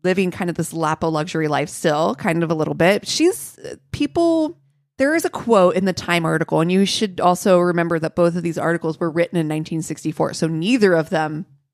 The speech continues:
are taking, pulling any punches in the way that they represent <laughs> people. But they,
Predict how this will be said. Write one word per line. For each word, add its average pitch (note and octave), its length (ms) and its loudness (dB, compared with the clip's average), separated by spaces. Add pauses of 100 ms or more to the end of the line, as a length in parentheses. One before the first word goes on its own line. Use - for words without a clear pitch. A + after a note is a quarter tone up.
(280)
are F3 120 2
taking, E3 560 0
pulling E3 300 0
any G#3 260 2
punches D3 640 -4
in D#3 80 0
the D#3 80 2
way D3+ 160 2
that D3 180 -2
they D3 160 -2
represent D3 520 -6
<laughs> - 20 -20
people. - 580 -12 (400)
But F3+ 360 2 (120)
they, G#3 540 4